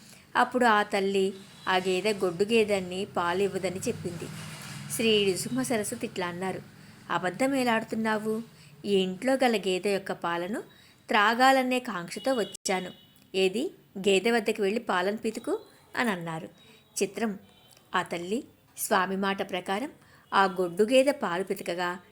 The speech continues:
గిన్నెడు పాలనిచ్చింది. ఆ దంపతుల ఇంటి సమస్య ఆనాటి నుండి శ్రీ స్వామి కృపచే తొలగిపోయింది.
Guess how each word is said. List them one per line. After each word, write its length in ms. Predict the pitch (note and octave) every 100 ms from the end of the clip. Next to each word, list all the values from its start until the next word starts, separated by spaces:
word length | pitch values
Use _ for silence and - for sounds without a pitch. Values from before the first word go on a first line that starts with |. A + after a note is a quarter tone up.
| _ -
గిన్నెడు 460 | G3 G3+ F3+ F3 E3
పాలనిచ్చింది. 800 | F3 E3 F#3 G#3+ G#3 G3 F3+ F3 _ _ _ - -
ఆ 100 | F3+
దంపతుల 520 | E3+ F3+ F3 G#3+ A#3 G#3
ఇంటి 280 | E3+ E3
సమస్య 460 | G3 F#3+ F3+ - F3+
ఆనాటి 500 | F3 F3 E3+ E3 G3
నుండి 360 | G3 F#3 C4 - - - -
శ్రీ 280 | - G#3+ G3
స్వామి 440 | F#3+ G3+ F3+ G3 B3
కృపచే 520 | A3 F#3+ F3 F3+ G3
తొలగిపోయింది. 720 | - E3+ G3 - F#3+ F3 E3